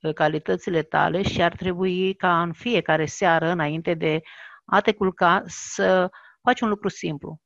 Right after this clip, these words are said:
să-ți, să te gândești așa, de dimineață până seară, câte lucruri bune ai făcut pentru tine și pentru cineva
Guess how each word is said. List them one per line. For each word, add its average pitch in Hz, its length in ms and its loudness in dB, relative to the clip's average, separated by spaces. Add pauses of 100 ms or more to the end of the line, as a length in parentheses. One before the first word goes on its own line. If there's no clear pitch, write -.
(400)
să-ți, 170 720 -6 (560)
să - 120 -2
te 208 120 -2
gândești 202 420 -2
așa, 185 380 -2
de 190 180 -4
dimineață 202 380 -2
până 185 180 0
seară, 185 240 2
câte 226 220 -6
lucruri 185 340 -2
bune 160 420 -4
ai 151 220 0
făcut 175 360 -6 (280)
pentru 220 340 2
tine 170 280 -2
și - 120 -4
pentru 185 260 -4
cineva 165 540 -2